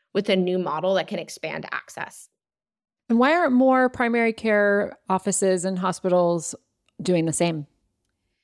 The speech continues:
Speaker 1: So first, I think there has been an initial cascade effect, I should say, since Tia kind of stood up in this way, um, about a year ago and expanded our scope of practice, which was part of our goal, saying,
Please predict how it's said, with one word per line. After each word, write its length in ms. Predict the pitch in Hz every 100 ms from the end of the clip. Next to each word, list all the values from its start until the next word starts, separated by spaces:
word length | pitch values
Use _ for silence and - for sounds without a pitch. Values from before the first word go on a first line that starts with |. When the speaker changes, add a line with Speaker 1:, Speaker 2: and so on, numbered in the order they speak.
| _ _ _
Speaker 1:
So 460 | - 349 311 -
first, 460 | - - 311 508 -
I 80 | 415
think 240 | 285 247
there 140 | 247 214
has 480 | - 233 220 233
been 360 | 190 202 170 165 -
an 160 | 196
initial 520 | 208 208 202 - 226
cascade 760 | 185 - 185 - - 180 165 160
effect, 400 | 196 - - -
I 80 | 156
should 220 | - 180
say, 400 | - 160 147 190 _ _
since 360 | - 247 233 -
Tia 480 | - 190 175 170 165
kind 140 | 185
of 60 | 180
stood 260 | - 214 180
up 140 | 175
in 80 | 185
this 180 | 180 -
way, 540 | 170 151 165 170 170 _ _ -
um, 240 | 185 180
about 240 | 180 185
a 40 | 185
year 280 | 165 160 165
ago 280 | 175 160
and 180 | 165 180 -
expanded 440 | 170 - 165 160
our 80 | 175
scope 300 | - 165 160
of 100 | 165
practice, 560 | - 139 - 247 254 -
which 260 | 196 - -
was 160 | 214
part 200 | - 247
of 60 | 269
our 120 | 254
goal, 400 | 202 254 208 - -
saying, 320 | 208 196